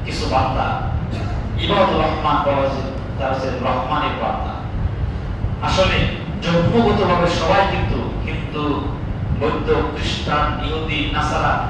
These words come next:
মুসলিম সবাই তো আল্লাহর বান্দা, কিন্তু আল্লাহ তাআলা এখানে স্পেশালি বলেছেন ইবাদুর রহমান, রহমানের বান্দা। দেখেন কেন আল্লাহ তাআলা রহমানের বান্দা বললেন?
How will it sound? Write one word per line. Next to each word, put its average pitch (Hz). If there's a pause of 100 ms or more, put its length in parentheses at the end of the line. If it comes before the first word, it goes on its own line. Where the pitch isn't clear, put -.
(280)
মুসলিম -
সবাই 240
তো 247
আল্লাহর -
বান্দা, - (680)
কিন্তু 233
আল্লাহ 170
তাআলা 165
এখানে -
স্পেশালি 233
বলেছেন 226 (600)
ইবাদুর -
রহমান, -
রহমানের 262
বান্দা। - (1040)
দেখেন 233
কেন 233
আল্লাহ 240
তাআলা -
রহমানের -
বান্দা -
বললেন? 147